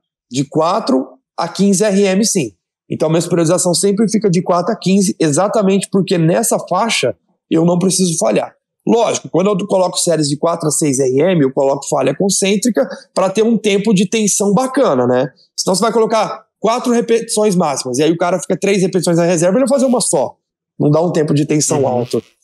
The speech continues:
Speaker 1: Então,
Speaker 2: Claro.
Speaker 1: tipo assim, quando é de quatro a seis R M, eu peço pra ir até a falha concêntrica. Mas, normalmente, de quatro a seis R M é só as últimas duas últimas séries minhas. As outras, eu deixo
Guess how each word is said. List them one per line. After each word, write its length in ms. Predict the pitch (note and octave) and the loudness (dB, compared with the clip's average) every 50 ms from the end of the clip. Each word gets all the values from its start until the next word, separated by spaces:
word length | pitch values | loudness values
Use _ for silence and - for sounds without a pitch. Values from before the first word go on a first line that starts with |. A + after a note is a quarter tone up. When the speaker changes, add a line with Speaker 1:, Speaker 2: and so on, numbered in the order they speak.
| _ _ - | _ _ -4
Speaker 1:
Então, 140 | - C3+ G2+ | -2 0 2
Speaker 2:
Claro. 140 | G2+ D#3+ D3+ | 2 0 0
Speaker 1:
tipo 140 | - - | 0 -2
assim, 220 | F#3 - - D3 B2+ | -2 0 2 0 0
quando 200 | - D#3 D#3+ E3+ | 0 0 0 2
é 60 | E3 | 2
de 120 | D#3+ F3+ | 0 0
quatro 300 | D#3+ F#3 F3+ - - D#3+ | 0 0 -2 0 0 -2
a 20 | D#3 | -2
seis 220 | - E3+ D#3+ C#3+ | 0 0 0 2
R 220 | D#3 C#3+ C3 D3 D#3 | 2 2 2 2 2
M, 140 | F3+ F3+ | 2 2
eu 80 | E3 D#3+ | 2 0
peço 240 | - D3+ D#3 - - | 0 -2 -4 -4 -2
pra 140 | - E3 D#3+ | -2 0 0
ir 40 | E3 | 0
até 160 | E3 E3+ F3+ | 0 0 -2
a 60 | E3 | -4
falha 260 | D3 - E3 D#3 E3+ | -2 -2 0 0 0
concêntrica. 580 | D#3+ G3 G3+ F#3+ - F3 B2+ A2+ G#2+ - A#2 A#2 _ - - - _ - | 0 0 -2 0 0 -2 -2 -4 -4 -4 -6 -6 _ -10 -20 -18 _ -2
Mas, 240 | D#3 F3 G#3+ A#3+ G#3+ | 0 0 2 2 2
normalmente, 500 | A3 A#3 G#3+ G3+ E3 D#3+ F3+ F#3+ F#3+ E3+ | 2 2 2 2 2 2 0 0 0 0
de 80 | D#3+ | -2
quatro 280 | D#3 F#3+ F3 D#3 - E3 | 0 0 -2 -2 -2 -4
a 40 | C#3+ | -2
seis 200 | - D#3+ D3+ C#3 | 0 0 0 0
R 280 | C#3+ B2+ C3 D3+ F3 | 0 0 2 2 2
M 100 | F#3+ F3+ | 2 2
é 60 | F3+ E3 | 0 0
só 300 | - - F#3+ G3 G#3+ G#3+ | 0 0 0 2 2 2
as 60 | F#3 | 2
últimas 520 | F3 G3 G#3+ G3 - G3+ A3 A3 G#3 F#3 | 2 2 0 2 2 2 2 2 2 2
duas 200 | E3+ G#3 G#3+ G3 | 2 4 2 2
últimas 300 | F#3 F3+ - G3 G#3+ G3+ | 2 0 0 -2 -2 0
séries 320 | - G3+ F3+ E3+ F3+ F#3 G3+ | 0 -2 0 0 2 2 4
minhas. 340 | F#3+ D#3 C3+ B2 A2 - _ _ _ _ _ - | 2 2 2 0 -2 -4 _ _ _ _ _ -8
As 240 | - C#3 D3 B2 - | -4 -2 -2 0 0
outras, 360 | D#3+ F#3 A#3 B3 - E3+ D3 C3+ | 2 2 2 2 2 0 0 0
eu 100 | D3 C#3+ | 2 2
deixo 440 | C3 C#3+ D#3 D#3 - F#3+ F3 - | 2 0 0 0 0 0 0 -2